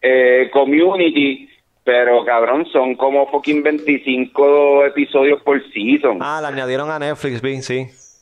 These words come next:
Speaker 2: Mucha gente
Speaker 1: Es
Speaker 2: está
Speaker 1: como
Speaker 2: viéndola.
Speaker 1: que, diablo, puñeta, porque veinticinco episodios por season, pero whatever,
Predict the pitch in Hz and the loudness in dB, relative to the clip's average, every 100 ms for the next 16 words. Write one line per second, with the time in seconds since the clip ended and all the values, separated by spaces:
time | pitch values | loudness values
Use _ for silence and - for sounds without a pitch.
0 | _ - 117 143 135 110 147 131 123 135 | _ -10 -8 -4 -2 -2 0 0 2 2
1 | 131 139 131 123 113 101 87 _ _ _ | 2 2 2 2 2 2 -2 _ _ _
2 | _ _ _ _ 113 120 151 131 123 113 | _ _ _ _ 0 2 2 0 -2 -2
3 | 151 156 147 - - _ _ _ _ _ | 0 0 -2 -4 -18 _ _ _ _ _
4 | _ - 139 - 139 123 131 151 - 151 | _ -4 -4 -2 -2 -2 -4 -10 -4 -2
5 | 156 151 151 165 160 156 156 147 139 139 | 0 0 0 2 2 2 0 -2 -2 -2
6 | 147 - 113 101 104 104 110 | -4 -2 0 2 2 4 4